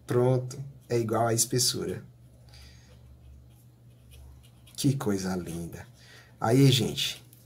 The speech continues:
aí, galerinha, não precisa fazer conta.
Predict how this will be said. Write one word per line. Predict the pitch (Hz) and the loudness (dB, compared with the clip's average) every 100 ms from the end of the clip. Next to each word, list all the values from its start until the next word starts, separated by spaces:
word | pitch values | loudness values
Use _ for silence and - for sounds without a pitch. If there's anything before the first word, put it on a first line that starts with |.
| - - - - | -20 -20 -20 -6
aí, | - 120 | 0 2
galerinha, | 123 107 98 92 95 110 - - - - | 2 2 0 -6 -12 -14 -20 -20 -20 -8
não | - | -2
precisa | 185 120 - 101 | 2 2 0 -4
fazer | 98 98 | -6 -8
conta. | - 90 - - | -10 -10 -10 -12